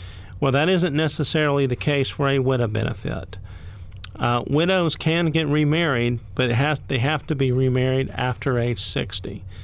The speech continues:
If they were remarried after age sixty, uh, they're still available,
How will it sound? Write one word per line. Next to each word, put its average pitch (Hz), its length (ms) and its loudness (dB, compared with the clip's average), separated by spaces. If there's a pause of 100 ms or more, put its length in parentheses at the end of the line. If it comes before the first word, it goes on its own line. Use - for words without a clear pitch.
(440)
If 123 160 0
they 135 140 2
were 131 80 4
remarried 143 580 2
after 151 460 0
age 131 180 2
sixty, 123 720 0 (560)
uh, 120 160 2
they're 120 160 0
still 156 360 0
available, 135 680 0